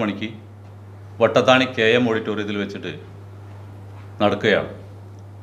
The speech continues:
Association of Automobile Workshops കേരള ആയിരത്തി തൊള്ളായിരത്തി എൺപത്തിയഞ്ചിൽ വർക്ക്ഷോപ്പ് മേഖലയിൽ തൊഴിൽ ചെയ്യുന്ന, അല്ലെ, വാഹനങ്ങൾ പണിയുന്ന തൊഴിലാളികളുടെ ഉന്നമനത്തിനും സംരക്ഷണത്തിനും വേണ്ടിയിട്ട് പിറവിയെടുത്തിട്ടുള്ള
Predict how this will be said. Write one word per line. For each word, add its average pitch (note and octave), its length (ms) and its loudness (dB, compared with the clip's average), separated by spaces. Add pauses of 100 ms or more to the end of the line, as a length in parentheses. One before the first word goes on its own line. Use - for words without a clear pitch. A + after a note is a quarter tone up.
(960)
Association B2+ 420 0
of C3 60 10
Automobile C3+ 340 8
Workshops - 380 2
കേരള B2 240 8 (100)
ആയിരത്തി A#2+ 240 2
തൊള്ളായിരത്തി A#2 380 4
എൺപത്തിയഞ്ചിൽ A2 600 -2 (1500)
വർക്ക്ഷോപ്പ് D3 420 6
മേഖലയിൽ C3+ 320 6
തൊഴിൽ A#2 180 0
ചെയ്യുന്ന, F2+ 220 -4
അല്ലെ, F#2+ 200 -2
വാഹനങ്ങൾ B2+ 420 2 (100)
പണിയുന്ന A#2 320 2 (200)
തൊഴിലാളികളുടെ A#2 640 6 (840)
ഉന്നമനത്തിനും B2+ 580 4
സംരക്ഷണത്തിനും A#2 600 2
വേണ്ടിയിട്ട് G#2+ 300 -2 (840)
പിറവിയെടുത്തിട്ടുള്ള A#2+ 720 6